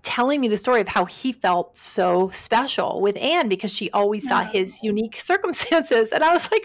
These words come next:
Speaker 1: "Oh no, she just did that for
Speaker 2: <laughs>
Speaker 1: me," right? So <laughs> we both felt seen for our unique circumstances. And I think that's one of the things a leader who's good for people does is they, they know you, they know a little bit about your story. They, they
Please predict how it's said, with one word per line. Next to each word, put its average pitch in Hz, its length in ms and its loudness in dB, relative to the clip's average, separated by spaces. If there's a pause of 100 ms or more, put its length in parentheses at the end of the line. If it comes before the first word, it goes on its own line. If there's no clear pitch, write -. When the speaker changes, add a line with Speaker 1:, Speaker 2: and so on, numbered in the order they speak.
Speaker 1:
"Oh 539 220 6
no, 539 200 4
she 523 140 -10
just 466 220 -2
did 453 140 4
that - 200 2
for - 0 -
Speaker 2:
<laughs> 415 380 0
Speaker 1:
me," 190 100 -6 (360)
right? 277 280 4 (320)
So 311 180 0 (240)
<laughs> - 240 -20
we 330 240 2
both 403 460 2
felt 214 340 0
seen 226 720 0 (380)
for 247 300 4
our 247 180 6
unique 233 560 -2 (300)
circumstances. 170 840 -4 (260)
And 233 400 2
I 233 80 2
think 262 240 -2
that's - 220 0
one 226 160 2
of 220 60 0
the - 40 -4
things 214 160 0
a 208 40 0
leader 208 220 0
who's 202 160 -2
good 190 220 -4
for 190 80 -6
people - 540 -8
does 233 340 0
is 202 140 -4
they, 196 180 -2
they 180 160 -2
know 180 280 2
you, 220 260 0
they 208 120 0
know 175 120 0
a 170 40 0
little 180 180 -2
bit 180 100 -2
about 180 220 -4
your 190 100 -4
story. 185 420 0
They, 185 280 -2
they 190 360 -4